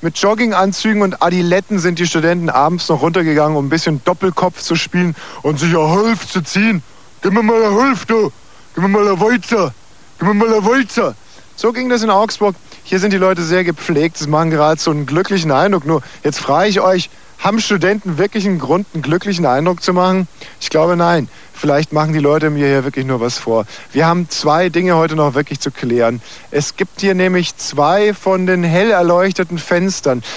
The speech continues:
Ich weiß nicht, wie soll ich euch das noch klar machen? Ich stehe jetzt hier inmitten überall sind Wohnungen und teilweise sind Fenster erleuchtet, mit Licht nämlich erleuchtet. Das geht.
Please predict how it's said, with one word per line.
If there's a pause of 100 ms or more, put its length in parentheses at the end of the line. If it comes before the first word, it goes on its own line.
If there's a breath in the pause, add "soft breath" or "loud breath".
Ich
weiß
nicht,
wie
soll
ich
euch
das
noch
klar
machen?
Ich
stehe
jetzt
hier
inmitten (760 loud breath)
überall
sind
Wohnungen (220 loud breath)
und
teilweise
sind (360 loud breath)
Fenster
erleuchtet, (460 loud breath)
mit
Licht
nämlich
erleuchtet.
Das
geht.